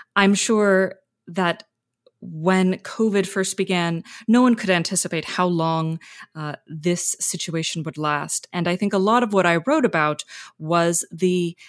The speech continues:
initial, um, the initial, uh, desire to, um, help one another and to bolster the industries. And now I think communities are really, uh, transitioning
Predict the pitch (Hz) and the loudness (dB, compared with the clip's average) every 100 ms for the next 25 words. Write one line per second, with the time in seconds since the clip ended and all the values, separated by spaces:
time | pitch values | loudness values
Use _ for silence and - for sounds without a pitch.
0 | - - 202 214 233 - 214 202 202 185 | -6 2 6 6 4 2 2 2 2 -2
1 | - 165 156 165 151 147 165 _ 185 202 | -6 -12 -8 -8 -8 -12 -16 _ -2 2
2 | 214 233 226 214 208 185 - 175 160 - | 4 4 2 2 0 -4 -8 -10 -10 -10
3 | - - 185 175 220 233 233 220 214 - | -16 -8 -2 4 6 6 4 2 -2 -6
4 | _ - - 190 175 170 165 156 - _ | _ -4 0 4 4 4 0 -4 -8 _
5 | _ - 165 151 - - 240 247 233 226 | _ -10 -8 -6 -2 2 2 4 4 6
6 | 220 214 214 214 175 - 180 214 226 220 | 4 4 0 0 -2 -4 -2 2 2 2
7 | 226 208 - 196 196 - - 185 180 180 | 0 2 2 2 2 -2 0 2 2 0
8 | - - - - 185 196 247 247 190 180 | -6 -18 -12 2 6 6 6 4 2 0
9 | 190 - - 190 214 196 208 196 185 185 | -4 -12 -4 2 2 4 6 6 6 4
10 | 180 - 175 196 190 180 180 170 160 - | 2 0 2 4 4 0 -2 -6 -6 -8
11 | - - 214 262 - 233 208 | -4 0 2 2 0 2 2